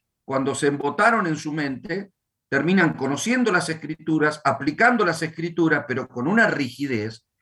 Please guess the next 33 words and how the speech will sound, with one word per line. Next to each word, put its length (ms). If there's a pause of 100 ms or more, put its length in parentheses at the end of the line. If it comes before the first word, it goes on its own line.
(200)
que 120
no 120
descubren 600
el 100
amor, 520 (200)
que 100
no 120
tienen 260
amor 260
por 160
el 160
prójimo, 480
manipulan, 760
intimidan, 720
amenazan, 880 (320)
y 160
uno 240
se 140
da 180
cuenta 360
que 80
están 200
usando 340
herramientas 560
que, 300 (380)
que 120
son 220
ilegales 720
en 140
el 100
mundo 280
espiritual. 760 (560)
Eh, 400